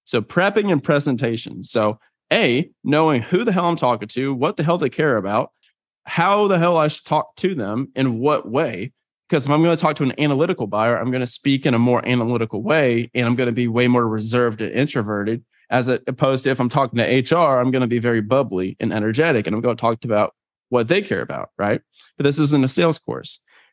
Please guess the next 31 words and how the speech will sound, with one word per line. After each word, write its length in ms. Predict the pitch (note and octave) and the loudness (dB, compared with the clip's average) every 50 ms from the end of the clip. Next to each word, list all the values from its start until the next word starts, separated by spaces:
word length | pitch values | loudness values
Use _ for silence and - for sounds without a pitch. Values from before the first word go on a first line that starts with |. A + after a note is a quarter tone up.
| _ _ - | _ _ -2
Maybe 300 | G2+ G#2+ A2 G#2+ A#2+ A#2+ | 0 2 2 4 4 4
in 60 | B2 | 4
the 60 | B2+ | 2
future, 380 | B2+ - F#3+ F#3+ F#3+ - C3 G#2+ | 2 0 0 0 0 0 0 0
if 100 | G2 G#2+ | 0 0
you 60 | G#2+ | 0
guys 240 | A2 A2+ A2+ A2+ A#2 | 2 2 2 2 2
want 260 | C#3 D#3 D#3 G#2 E2 | 2 2 2 0 -2
it. 80 | - _ _ _ _ _ _ _ _ _ _ _ - | -6 _ _ _ _ _ _ _ _ _ _ _ -14
So 520 | - - - A2+ A2+ A2+ A2+ A2+ G#2 - _ | -8 -2 0 2 2 2 2 0 -2 -4 _
my 220 | B2+ B2 A#2+ B2+ | 0 2 4 4
one 240 | C3+ C#3 C3+ C3+ D3 | 4 2 2 2 0
thing 220 | - A2 G#2+ A#2 | 0 -2 -4 -4
was 140 | A#2+ A#2 A#2 | -4 -6 -6
getting 260 | _ B2 A2 - - | _ -6 -6 -6 -10
prepped 280 | - - B2+ A#2+ - - | -2 0 0 0 0 -2
for 100 | - E3+ | -4 -2
the 80 | D#3+ D3 | 0 0
meetings 480 | B2 G#2+ G#2+ G#2+ A2+ C3 C#3+ D#3 - _ | 2 2 2 2 0 0 -2 -4 -8 _
and 160 | - A2+ A2+ A2+ | -4 -2 -2 0
then 300 | A2 A2 A2+ A#2+ C3 _ _ _ _ _ | 0 0 0 -2 -4 _ _ _ _ _
increasing 480 | - C#3 C3 - B2+ B2+ A#2 - C#3+ C#3 | -4 -4 0 0 -2 -2 0 2 2 2
my 120 | C#3+ D3 | 2 2
close 300 | C#3+ - G#3+ A3+ G#3+ E3+ | 2 2 2 2 2 0
rate. 240 | C#3 G#2 F2+ E2+ - _ | -2 -4 -4 -6 -8 _
So 140 | - - | -4 -4
being 220 | A2+ G#2+ C3+ C#3+ D3 | 0 2 2 2 2
a 60 | B2+ | 0
damn 280 | A2 B2+ D#3+ F#3 G3 F3+ | 0 2 0 2 2 0
good 200 | E3+ F3 E3+ - | 0 -2 -2 0
presenter. 440 | D#3 C#3 A#2+ A2+ F#2 F2 - - | -2 0 0 0 -4 -4 -10 -14